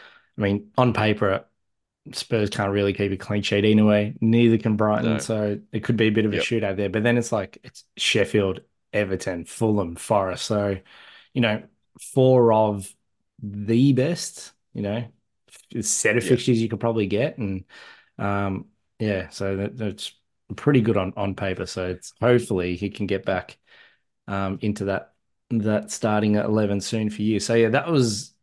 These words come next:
Speaker 1: a monster week for you, eighty-five points. Uh, yeah, game week rank of,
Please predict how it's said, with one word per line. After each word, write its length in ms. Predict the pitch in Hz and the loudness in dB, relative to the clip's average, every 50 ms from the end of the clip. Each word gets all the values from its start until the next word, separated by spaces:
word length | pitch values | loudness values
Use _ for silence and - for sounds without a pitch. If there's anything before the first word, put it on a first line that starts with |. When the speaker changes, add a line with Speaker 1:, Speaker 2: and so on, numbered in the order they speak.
| - _ _ _ _ _ _ | -20 _ _ _ _ _ _
Speaker 1:
a 80 | - 107 | -10 -6
monster 600 | 104 110 113 113 113 117 117 113 - - - 110 | -4 -2 0 2 4 4 4 2 0 -2 -2 -2
week 200 | 104 95 95 - | -2 -2 -6 -8
for 100 | - 95 | -8 -8
you, 200 | 85 82 87 - - | -6 -6 -6 -4 -2
eighty-five 460 | 98 101 101 104 104 - 98 95 92 | 0 2 2 0 0 -2 -4 -6 -4
points. 320 | - 101 95 95 - - | -6 -8 -8 -8 -6 -8
Uh, 80 | 95 - | -8 -6
yeah, 260 | - 107 101 98 87 | -4 -2 -2 -2 -2
game 240 | 82 - 113 104 101 | -2 -2 -2 0 0
week 200 | 98 95 90 - | 0 -2 -2 -4
rank 200 | 104 95 95 - 101 | -4 -6 -4 -4 -6
of, 220 | 92 87 - - | -8 -8 -10 -18